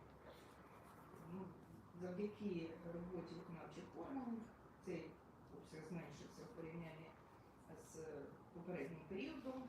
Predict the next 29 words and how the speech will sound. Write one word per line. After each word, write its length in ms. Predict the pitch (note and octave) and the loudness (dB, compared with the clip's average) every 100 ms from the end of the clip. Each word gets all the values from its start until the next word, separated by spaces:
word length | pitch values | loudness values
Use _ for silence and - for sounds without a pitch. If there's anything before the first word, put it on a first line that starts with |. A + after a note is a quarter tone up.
| - E3+ | 0 0
на 60 | E3 | 2
два 120 | E3 D3 | 4 4
і 60 | - | 2
чотири 240 | - D#3+ F3 | -2 0 2
мільйона 300 | F3+ F#3+ G#3 A3+ | 2 4 4 4
гривень 320 | C#4 D#4+ C#4 - F3 | 0 0 -2 -4 -4
або 160 | F3+ A#3+ F#3 | -2 2 4
на 60 | E3+ | 4
один 200 | G3 G3+ | 6 6
і 20 | E3 | 4
два 100 | - - | -2 -4
десятих 320 | - - - - | -4 -6 -6 -10
відсотки. 240 | - - - - - - - - - - | -10 -10 -12 -12 -12 -12 -12 -10 -10 0
Так, 180 | A#3 G#3+ | 2 8
найбільші, 580 | G#3 G3 G#3 - - E3 E3 - - - - - - F3 | 8 8 6 4 0 0 0 -6 -10 -10 -10 -10 -6 0
м, 160 | E3+ E3 D#3+ - - | 0 0 -2 -2 0
податковий 520 | F3 E3 D#3+ E3+ F3+ | 2 4 4 2 4
борг 300 | G#3 - - - | 4 4 2 0
мають 320 | F#3 F3 D#3+ - | 4 4 4 2
по 60 | |
платі 300 | G#3 E3+ D#3+ F3 | 2 4 4 4
за 80 | F3+ E3+ | 4 4
землю, 300 | C#3 C#3 A3+ - - - - - | 2 2 0 -2 -6 -12 -12 -8
який 220 | - - F#3+ | -2 2 4
складає 260 | G3+ G3+ F#3+ | 6 6 4
шістдесят 360 | - - F3 F3+ | 2 0 0 0
вісім 220 | - F#3 | 0 2
і 20 | E3+ | 4
два 120 | E3+ | 4